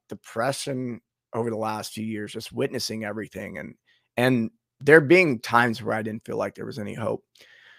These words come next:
but, uh, and, and it's really shrank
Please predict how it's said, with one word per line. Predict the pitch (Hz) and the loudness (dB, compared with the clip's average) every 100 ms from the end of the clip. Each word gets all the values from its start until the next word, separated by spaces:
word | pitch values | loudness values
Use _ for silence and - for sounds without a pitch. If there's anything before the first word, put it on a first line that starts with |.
| _ _ - | _ _ 6
but, | 120 113 107 - _ _ _ - | 8 8 2 -4 _ _ _ 0
uh, | 123 117 113 113 110 - | 2 4 4 2 0 2
and, | 135 - | 2 4
and | 147 | 2
it's | 139 - | 2 4
really | 156 190 156 | 8 8 8
shrank | - - - 127 143 151 | 4 -2 0 2 4 2